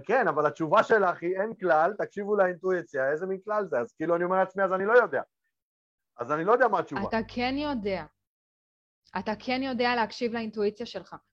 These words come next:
Speaker 2: רוב המאמנים אומרים לי, "אתה יודע, אה, יש דבר כזה ש-, ש-, כלל כזה, שכשאנחנו כותבים דילמה, מתחילים לכתוב אותה ממש,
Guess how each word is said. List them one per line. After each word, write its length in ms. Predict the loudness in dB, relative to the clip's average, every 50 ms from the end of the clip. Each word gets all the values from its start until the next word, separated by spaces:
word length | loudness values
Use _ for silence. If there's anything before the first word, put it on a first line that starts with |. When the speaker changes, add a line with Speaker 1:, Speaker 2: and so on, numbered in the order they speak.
| _ _ _
Speaker 2:
רוב 280 | -2 0 0 2 2 0
המאמנים 500 | 0 0 0 0 0 0 -2 -2 0 -2
אומרים 420 | -2 -2 -4 -4 -4 -2 -2 -2
לי, 200 | -4 -4 -6 -8 _ _ _ _ _ -12 -8
"אתה 120 | -4 -2
יודע, 180 | 0 0 2 0 0 -2 -6 -10 _
אה, 380 | -10 -8 -6 -4 -4 -4 -6 -6 -6 -2
יש 200 | -2 -2 0 0
דבר 240 | -2 -2 -2 -2 -2
כזה 240 | -4 -4 -4 -4 -6
ש-, 140 | -6 -6 -6 -6 -6 -6 -10 -14 -18 -20 _ _ _ _ _ _ -20 -20 -20 -20 -20 -18
ש-, 120 | -10 -6 -2 0 0 0 0 -2 -4 -8 -12 _ _ _ _ _ _ _ _ _ _ _ -20 -20 -20 -20 _ _ _ -6
כלל 280 | -2 0 2 2 0 0
כזה, 340 | -2 -4 -4 -4 -6 -8 -8 -12 _ _ -20 _ _ _ _
שכשאנחנו 680 | -8 -6 -6 -6 -4 -6 -6 -6 -6 -8 -8 -10 -8
כותבים 600 | -6 -8 -8 -8 -10 -6 -4 -2 -2 -2 -2 -4
דילמה, 540 | -2 -2 -2 -2 -2 -2 -2 -2 -4 -4 -6 -6 -10 _ _ _ _ -14
מתחילים 420 | -14 -12 -8 -8 -6 -6 -6 -6
לכתוב 440 | -6 -8 -10 -8 -4 -4 -4 -2 -2
אותה 340 | -6 -8 -6 -6 -6 -6 -6
ממש, 640 | -8 -10 -6 -4 -4 -4 -4 -6 -10 -14 -20 -20